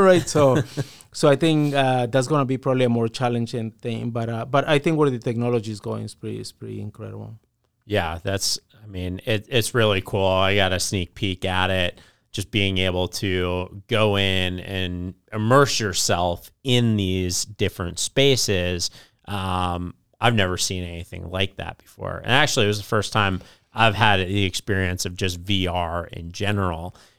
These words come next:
Speaker 2: Um, but we were talking a little bit about really, like, the next generation is coming up with, you know, very kind of comfortable in these V R spaces. And so,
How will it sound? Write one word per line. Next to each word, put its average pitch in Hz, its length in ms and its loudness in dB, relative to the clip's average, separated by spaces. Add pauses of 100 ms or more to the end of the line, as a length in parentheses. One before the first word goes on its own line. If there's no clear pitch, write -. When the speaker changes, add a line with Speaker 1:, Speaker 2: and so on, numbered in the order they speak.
(140)
Speaker 2:
Um, 87 480 0
but 98 180 0
we 123 140 6
were 113 120 6
talking 95 400 0
a 92 80 -4
little 92 300 -4
bit 92 440 -2
about 92 580 0 (380)
really, 107 220 2
like, 98 280 0
the 98 100 -2
next 117 420 0
generation 95 1000 0
is - 220 -8
coming 104 540 -4
up 104 380 -2
with, 92 720 -4 (300)
you 95 100 -8
know, 92 40 -6
very 101 540 2
kind - 220 -4
of - 140 -8
comfortable 87 840 -2
in 92 240 -4
these 85 400 -8 (120)
V 90 300 -12
R 82 220 -10
spaces. - 800 -8
And 87 100 -10
so, 87 460 -2